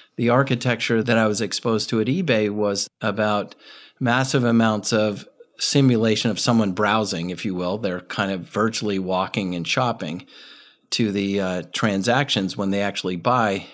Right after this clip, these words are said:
So we had this massive read infrastructure, and it brought on the advent of, um, of big data, really. It was some of the early applications.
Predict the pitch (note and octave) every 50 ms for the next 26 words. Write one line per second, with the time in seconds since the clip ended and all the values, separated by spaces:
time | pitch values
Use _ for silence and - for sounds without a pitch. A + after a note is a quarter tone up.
0 | - - - - - - A#2 A#2 A#2+ B2+ B2 G#2 A#2 C3 B2 A#2 G#2+ A2 G2+ -
1 | - A2+ - - G#2+ - - A2 F#2+ G2+ G#2+ B2+ C3 B2+ A2 G2+ F#2+ E2+ - E2
2 | C#2 - - C2+ - - - - - - A#2+ B2 - - - - _ _ _ _
3 | _ _ - F#2+ F#2+ - - G#2 G2 G2 G2 F#2+ F#2+ F#2+ F#2+ F#2+ F#2+ F#2 F#2 F#2
4 | F#2 F2+ - G2+ F2+ F2+ F2+ F2+ F2+ E2+ - G2+ F#2 F2+ F2 F2 F2 E2 - -
5 | - - F#2 E2 E2+ G2 E2 D2+ F2+ F2+ F2+ F2 D#2 C#2 G1+ G1+ A#1+ B1 C2+ D#2
6 | - - _ _ _ _ - - - _ - D#2+ F#2 F2+ - - G2+ F#2+ F#2 F#2
7 | F#2 F2+ D#2+ - - F#2 F2+ F2 F2+ F2+ E2+ E2 D#2+ - - - - - - F2
8 | E2 - F#2+ - - F#2+ F2 E2 - G#2+ - -